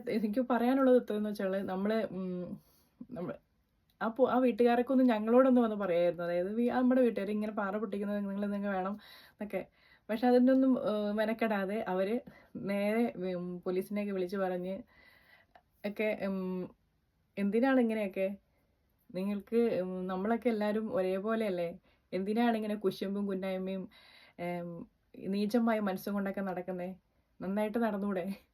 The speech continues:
എനിക്ക് ആ വീട്ടുകാരോട് പറയാനുള്ളൂ, നിങ്ങളെ ദൈവം ഒരുപാട് അനുഗ്രഹിക്കട്ടെ. ഈ ഒരു നോയമ്പ് കാലത്ത് നിങ്ങളെ, നിങ്ങളുടെ വീട്ടുകാരെയും ഒക്കെ ദൈവം നന്നായിട്ട് അനുഗ്രഹിക്കട്ടെ. Anyway, നമ്മൾ, ഞാൻ, ഉം, പറയുക, ഒന്നും കൂടെ പറയാം, നമ്മുടെ ചുറ്റും നമ്മൾ നോക്ക്, നല്ല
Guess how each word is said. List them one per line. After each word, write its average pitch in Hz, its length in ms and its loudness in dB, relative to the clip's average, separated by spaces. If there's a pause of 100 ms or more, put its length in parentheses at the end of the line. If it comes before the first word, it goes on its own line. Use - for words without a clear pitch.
(500)
എനിക്ക് 208 220 -2
ആ 226 40 2
വീട്ടുകാരോട് 214 520 0
പറയാനുള്ളൂ, 196 440 -2
നിങ്ങളെ 196 260 -2
ദൈവം 208 340 0
ഒരുപാട് 208 400 0
അനുഗ്രഹിക്കട്ടെ. 202 640 -2
ഈ 170 120 -4
ഒരു 185 140 -4
നോയമ്പ് 180 360 -4
കാലത്ത് 190 260 -4
നിങ്ങളെ, 190 300 -6 (420)
നിങ്ങളുടെ 190 300 -2
വീട്ടുകാരെയും 185 500 -2
ഒക്കെ - 320 -6
ദൈവം 185 260 0
നന്നായിട്ട് 185 300 -2
അനുഗ്രഹിക്കട്ടെ. 175 580 -4 (580)
Anyway, 202 340 0 (400)
നമ്മൾ, 196 260 0 (140)
ഞാൻ, 196 180 -2 (260)
ഉം, 185 120 -2 (220)
പറയുക, 196 480 -2
ഒന്നും 185 180 -2
കൂടെ 208 120 -2
പറയാം, 190 340 0
നമ്മുടെ 214 320 4 (160)
ചുറ്റും 185 400 2 (880)
നമ്മൾ 214 160 2
നോക്ക്, 226 240 8
നല്ല 214 260 2